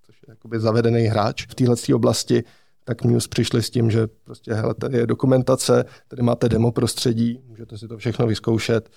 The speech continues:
a teprve v momentě, kdy jako to chcete začít používat na produkci, tak se s náma musíte bavit. A je to něco, na čem se hodně zakládají, takže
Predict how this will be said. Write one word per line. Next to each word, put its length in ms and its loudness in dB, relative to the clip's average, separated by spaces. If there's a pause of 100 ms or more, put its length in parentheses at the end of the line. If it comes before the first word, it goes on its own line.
(160)
a 140 0 (120)
teprve 300 2
v 40 4
momentě, 360 4
kdy 140 2
jako 240 2
to 100 0
chcete 260 -2
začít 300 -2
používat 340 -2
na 80 -2
produkci, 440 -4
tak 140 -6
se 120 -4
s 60 -8
náma 220 0
musíte 340 -4
bavit. 360 -2 (500)
A 460 2 (160)
je 100 2
to 260 2
něco, 480 2
na 120 2
čem 220 0
se 160 -2
hodně 200 0
zakládají, 720 0 (180)
takže 260 2